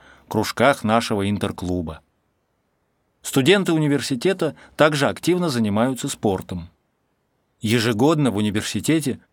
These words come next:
учатся более двадцати пяти тысяч студентов, магистрантов и аспирантов из ста сорока стран мира. Впереди у нас две тысячи двенадцатый, две тысячи тринадцатый учебный год,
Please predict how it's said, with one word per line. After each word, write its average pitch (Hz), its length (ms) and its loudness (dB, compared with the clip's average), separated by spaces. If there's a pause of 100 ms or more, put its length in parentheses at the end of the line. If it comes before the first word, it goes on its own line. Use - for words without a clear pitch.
учатся 175 460 0
более 127 320 2
двадцати 107 480 -4
пяти 175 260 -4
тысяч 143 460 -4
студентов, 120 840 -2
магистрантов 110 920 0
и 127 100 2
аспирантов 123 840 0
из 107 140 -4
ста - 240 0
сорока 127 420 -2
стран 95 400 -2
мира. 87 440 -4 (1160)
Впереди 156 480 2
у 202 100 2
нас 104 460 -4
две 110 200 0
тысячи 147 380 -2
двенадцатый, 147 720 -2
две 110 200 -2
тысячи 127 420 -4
тринадцатый 110 680 -2
учебный 117 380 0
год, 92 400 -4